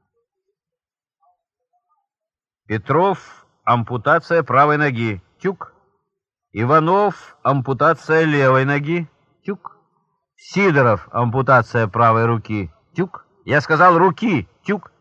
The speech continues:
Я сказал правой. Тюк. Гинеколога судят за убийство проститутки. Как же вы до этого докатились? Да я на работе делаю в день по двести абортов.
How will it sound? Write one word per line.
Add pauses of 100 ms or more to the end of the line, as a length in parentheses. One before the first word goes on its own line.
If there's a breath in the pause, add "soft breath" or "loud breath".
(120)
Я
сказал
правой.
Тюк. (3500)
Гинеколога
судят
за
убийство
проститутки. (100)
Как
же
вы
до
этого
докатились?
Да
я
на
работе
делаю
в
день
по
двести
абортов.